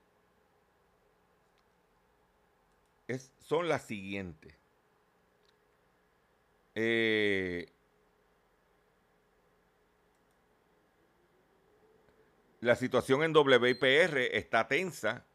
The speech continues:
no tienen chavo, falta de ingreso está afectando a W I P R. Vamos a ver qué va a pasar, porque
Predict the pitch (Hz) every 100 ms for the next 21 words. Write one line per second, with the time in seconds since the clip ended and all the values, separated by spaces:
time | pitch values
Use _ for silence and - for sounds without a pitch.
0 | - 95 104 110 110 101 - 147 160 110
1 | 147 - _ _ _ _ _ _ _ _
2 | _ _ _ _ _ 101 101 117 107 101
3 | 90 104 151 143 90 95 _ _ _ _
4 | _ 101 - 90 92 - 104 107 98 92
5 | 90 87 92 95 104 131 92 92 _ _
6 | _ _ _ _ _ _ _ _ _ 101
7 | 98 107 117 127 123 123 123 113 110 104
8 | 101 - 151 185 151 _ _ _ _ _
9 | _ _ _ _ _ _ _ _ _ _
10 | - 98 92 76 95 87 80 76 73